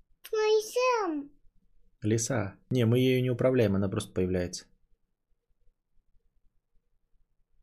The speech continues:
Speaker 2: Это лиса появилась, да. Давно ожидаем подкаст двух К, да.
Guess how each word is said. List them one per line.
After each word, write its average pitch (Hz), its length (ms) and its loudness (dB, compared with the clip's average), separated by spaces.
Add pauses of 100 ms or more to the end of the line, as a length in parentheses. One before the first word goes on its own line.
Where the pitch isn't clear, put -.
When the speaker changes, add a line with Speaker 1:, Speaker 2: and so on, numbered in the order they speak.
(1300)
Speaker 2:
Это 101 180 -2
лиса 92 240 -4
появилась, 92 560 -14
да. 92 260 -10 (460)
Давно 117 260 2
ожидаем 110 340 2
подкаст 101 340 -2
двух 104 180 -4
К, 101 140 -4
да. 95 180 -4